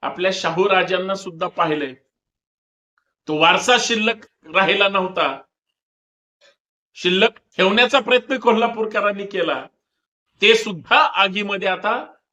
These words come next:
जळून खाक झालेलं आहे. खरं तर कलेचा वारसा जतन करणं हे एकमेव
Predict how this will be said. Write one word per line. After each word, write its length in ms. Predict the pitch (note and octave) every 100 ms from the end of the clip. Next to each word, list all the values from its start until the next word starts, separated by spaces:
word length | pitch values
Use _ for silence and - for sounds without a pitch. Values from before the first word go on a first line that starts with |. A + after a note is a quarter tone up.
| _ C3
जळून 420 | B2+ F#3 A3 A3 -
खाक 280 | - G#3+ G3
झालेलं 400 | G3 F3+ F#3+ F3
आहे. 340 | D#3+ C#3 - - _ _ _ -
खरं 240 | F3 G3
तर 100 | A#3
कलेचा 460 | A#3 G#3 A3+ A3+ A#3
वारसा 420 | A3 G#3+ G#3+ A#3
जतन 480 | - - F#3+ B3 A#3+
करणं 420 | A3+ G3+ E3 D3+ - _ _ _ _ _ _ _ _ _ -
हे 60 |
एकमेव 680 | G#3 G#3+ G#3+ A3+ A3+ C4 A#3+